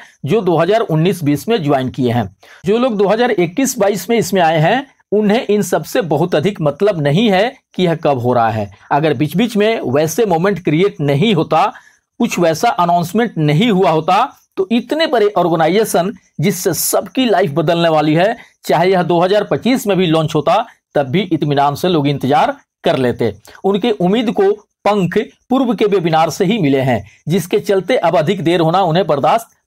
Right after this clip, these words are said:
नहीं हो रहा। बाकी फाउंडर्स के लॉन्चिंग होने के लिए परेशान होने का दूसरा रीजन कुछ भी नहीं है। लॉन्चिंग में देर होने की वजह कुछ परिस्थितियां भी हैं,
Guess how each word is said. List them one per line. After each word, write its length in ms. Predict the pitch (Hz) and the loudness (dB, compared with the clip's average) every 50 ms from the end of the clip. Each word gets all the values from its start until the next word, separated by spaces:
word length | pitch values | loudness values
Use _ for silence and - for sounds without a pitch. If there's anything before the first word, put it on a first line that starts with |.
| _ - | _ -8
नहीं 420 | 135 135 143 156 151 156 208 202 | -4 -2 0 0 2 2 2 2
हो 100 | 165 156 | 2 2
रहा। 300 | 151 143 131 127 123 104 - - - - - | 2 2 2 2 0 -2 -2 -8 -18 -16 -6
बाकी 360 | 143 151 170 190 180 - 269 | -2 -2 -2 0 0 -2 -2
फाउंडर्स 440 | - - - 190 202 196 233 220 - | -2 0 -2 0 0 0 -2 -2 -2
के 120 | - 247 226 | -2 -2 0
लॉन्चिंग 420 | 180 165 165 160 - 233 226 190 | 2 2 0 0 0 0 2 2
होने 200 | 160 165 180 190 | 2 2 0 0
के 80 | 180 175 | 0 0
लिए 140 | 180 208 | 0 0
परेशान 420 | 220 214 165 151 - - 160 175 180 | 0 0 -2 -2 0 0 0 2 0
होने 200 | 160 165 170 170 | 0 0 0 0
का 120 | 196 196 | 0 0
दूसरा 320 | 151 147 139 - 185 180 170 | 0 -2 -2 0 0 0 0
रीजन 320 | 160 160 160 214 262 330 - _ _ _ _ _ _ _ _ - | 2 0 0 0 -2 -2 -6 _ _ _ _ _ _ _ _ -6
कुछ 240 | 226 - - - | -6 -6 -2 -2
भी 200 | 208 175 190 180 | 0 0 2 2
नहीं 260 | 165 156 139 143 143 131 | 2 0 0 0 0 0
है। 240 | 135 131 120 107 - - - - _ _ - | 0 0 0 -2 -6 -12 -20 -20 _ _ -2
लॉन्चिंग 480 | 160 180 208 233 220 - 285 277 277 | 0 0 2 0 0 0 0 0 2
में 220 | 254 247 247 269 277 - _ _ _ - | 2 2 0 0 -4 -8 _ _ _ -12
देर 340 | 131 113 117 196 240 285 262 | -10 -4 -2 0 2 2 2
होने 240 | 175 202 208 214 202 | 2 2 0 0 0
की 120 | - 185 | 0 0
वजह 340 | 160 165 156 185 208 240 247 - _ _ _ _ | 2 2 2 2 0 0 -2 -6 _ _ _ _
कुछ 180 | - 214 - - | -4 -4 -4 -2
परिस्थितियां 580 | - 170 156 - - 151 - - 180 190 208 202 | -2 -2 -2 -2 -4 -6 -4 -2 0 0 2 2
भी 120 | 226 208 | 2 2
हैं, 160 | 214 226 247 | 2 0 -2